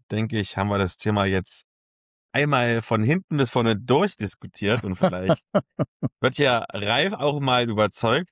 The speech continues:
Speaker 1: Mal gucken. Ich bin jedenfalls sehr gespannt und hoffe, ich werde es mal irgendwann auf einer Convention oder so sehen. Ich danke euch beiden, dass ihr Zeit hattet für diese Folge. Wir haben jetzt schon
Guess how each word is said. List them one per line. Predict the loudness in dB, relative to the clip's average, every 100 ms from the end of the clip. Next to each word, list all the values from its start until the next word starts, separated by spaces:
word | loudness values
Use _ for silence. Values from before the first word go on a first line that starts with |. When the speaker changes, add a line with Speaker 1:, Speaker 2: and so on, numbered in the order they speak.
| -4
Speaker 1:
Mal | -2
gucken. | 0 -2 0 0
Ich | 0 2
bin | 2
jedenfalls | 4 4 2
sehr | 2 2
gespannt | 0 0 0 2
und | 0
hoffe, | 0 0 -2
ich | -2
werde | -2 -2
es | -2
mal | 0
irgendwann | 0 0 2 0 -2 _ _ _
auf | -6 0
einer | 0
Convention | 2 0 2 0 -2 0
oder | 0
so | 2 0
sehen. | 0 2 2 0 -6 _ _ _ -4
Ich | -2 -2 -6
danke | -6 0 2 2
euch | 2 0 0
beiden, | 2 2 0 0 0
dass | 0 -2
ihr | -4 -2 0 -4 _
Zeit | -10 -2 0 0 -4
hattet | -4 -4 -6
für | -8
diese | -4 -2 -2
Folge. | 0 2 2 2
Wir | 2
haben | 0
jetzt | 0 0
schon | 0 -2